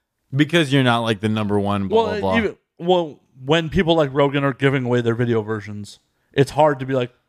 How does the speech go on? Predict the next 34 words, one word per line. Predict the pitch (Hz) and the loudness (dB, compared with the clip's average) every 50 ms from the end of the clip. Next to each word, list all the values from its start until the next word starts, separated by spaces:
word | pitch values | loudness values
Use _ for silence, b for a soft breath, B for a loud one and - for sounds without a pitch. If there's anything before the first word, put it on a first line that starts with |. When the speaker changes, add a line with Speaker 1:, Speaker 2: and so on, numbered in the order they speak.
| _ | _
Speaker 2:
"Hey, | _ 190 196 190 185 185 | _ 0 0 2 0 0
pay | - - - 202 208 208 | -2 -2 -2 -2 0 0
me | 208 214 208 | 0 0 2
ninety-nine | 202 202 196 190 185 180 185 185 180 170 151 | 2 2 0 0 -2 0 0 0 0 0 0
cents | - 175 160 156 160 | 0 0 0 0 -2
for | - 165 156 | -2 0 0
a | 151 | 2
video | 139 147 139 143 131 | 2 2 2 2 0
version." | 123 123 123 113 113 110 113 110 107 - _ _ - | 0 0 -4 -4 -4 -8 -12 -14 -14 -16 _ _ 0
Speaker 1:
Oh, | 104 107 113 113 113 110 110 110 110 113 110 110 110 110 107 107 104 | 2 2 4 4 4 2 2 0 -2 -4 -6 -6 -8 -6 -6 -6 -6
yeah, | 92 87 87 90 87 85 82 | -6 -6 -6 -6 -6 -4 -4
I | 85 87 | -4 -2
know | 87 85 | -2 -2
what | 82 80 - | -4 -4 -6
you | - 95 | -8 -6
mean. | 78 78 80 80 - b b b b b b b b b b b b b b b _ _ _ - _ _ _ _ | -6 -6 -6 -8 -14 b b b b b b b b b b b b b b b _ _ _ -20 _ _ _ _
Speaker 2:
But | 175 175 165 160 165 160 _ _ _ _ _ _ _ _ _ _ _ _ - - | 0 2 2 2 0 0 _ _ _ _ _ _ _ _ _ _ _ _ -6 -2
I | - 170 | -2 0
made | 180 180 196 202 185 | 2 2 2 2 2
that | 196 180 - | 0 -2 -2
decision | 175 156 - 156 147 131 147 147 143 143 - _ _ _ _ _ _ _ _ _ _ _ _ | -4 -6 -2 -2 -2 -2 -4 -8 -8 -10 -14 _ _ _ _ _ _ _ _ _ _ _ _
because, | - 156 147 - 160 151 147 143 143 131 - _ _ - - _ _ _ _ _ _ _ _ _ _ _ _ _ _ _ _ _ _ _ _ - | -2 -2 0 2 2 2 2 0 -4 -8 -14 _ _ -20 -20 _ _ _ _ _ _ _ _ _ _ _ _ _ _ _ _ _ _ _ _ -14
one, | - 139 131 131 147 143 139 135 139 135 127 _ _ _ _ _ _ _ _ _ _ _ _ _ _ _ | -8 -4 0 2 2 2 0 -2 -8 -12 -14 _ _ _ _ _ _ _ _ _ _ _ _ _ _ _
I | 143 156 147 | 0 2 2
have | 156 165 156 - | 2 0 -2 0
to | 160 | 0
go | 165 | 0
to | 160 151 | 0 2
Vimeo. | 139 147 135 127 117 117 113 107 - | 0 0 0 0 -2 -2 -4 -6 -6
I | - 117 | -8 -10
can't | - - 135 131 139 127 | -2 0 0 0 0 2
be | 139 139 | 2 4
on | 135 139 143 | 4 4 2
YouTube | 127 123 110 - - 113 107 107 | 0 0 -2 0 -2 -4 -4 -4